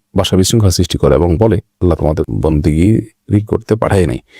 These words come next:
ব্যবস্থা করণীয় কি?" অনেক বোনরা আছেন, তালিমের নামে তারা সীমানা ছাড়িয়ে চলে যাচ্ছেন এবং অতিরিক্ত জজবা, অতিরিক্ত, আহ, প্রয়োজনের চাইতে বেশি তাদের মধ্যে জোশ, আহ, চলে আসছে। এটি উচিত না, এটাকে নিয়ন্ত্রণ করতে হবে। আহ, নারীদেরকে আল্লাহ রাব্বুল আলামিন এভাবে ঘুরে ঘুরে ঘুরে ঘুরে বাড়ি বাড়ি গিয়ে তালিম করার নির্দেশ দেননি, এবং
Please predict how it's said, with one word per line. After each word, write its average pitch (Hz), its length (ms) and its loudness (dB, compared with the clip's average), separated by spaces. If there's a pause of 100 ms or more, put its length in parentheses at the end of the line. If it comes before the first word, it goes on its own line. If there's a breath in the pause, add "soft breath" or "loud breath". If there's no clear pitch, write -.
(220 loud breath)
ব্যবস্থা 92 300 0
করণীয় 71 300 -2
কি?" - 120 -8
অনেক 156 220 0
বোনরা 143 240 0
আছেন, - 260 -2
তালিমের 101 320 0
নামে 104 300 2
তারা 82 260 -2
সীমানা 120 360 0
ছাড়িয়ে 85 280 -2
চলে 71 180 0
যাচ্ছেন - 260 -4
এবং 87 180 -2
অতিরিক্ত 143 360 0
জজবা, - 400 -2 (180 loud breath)
অতিরিক্ত, 139 440 0
আহ, - 600 -2
প্রয়োজনের 110 380 0
চাইতে 117 280 0
বেশি 110 300 0
তাদের 85 220 -2
মধ্যে 73 260 -2
জোশ, 73 360 -2 (120)
আহ, 65 200 0
চলে - 180 0
আসছে। - 240 -6
এটি - 300 0
উচিত - 320 -4
না, - 60 -8
এটাকে - 220 -8
নিয়ন্ত্রণ 90 280 0
করতে - 240 -8
হবে। - 140 -4 (300 loud breath)
আহ, - 260 -2
নারীদেরকে 143 320 2
আল্লাহ 127 140 2
রাব্বুল 110 160 2
আলামিন 107 180 2
এভাবে 98 220 2
ঘুরে 95 240 0
ঘুরে 98 180 0
ঘুরে 90 200 2
ঘুরে 87 180 0
বাড়ি 73 180 -2
বাড়ি 78 160 0
গিয়ে 76 120 -2
তালিম 78 240 -2
করার 95 200 -2
নির্দেশ 87 300 0
দেননি, 92 380 0 (280 soft breath)
এবং 87 240 -2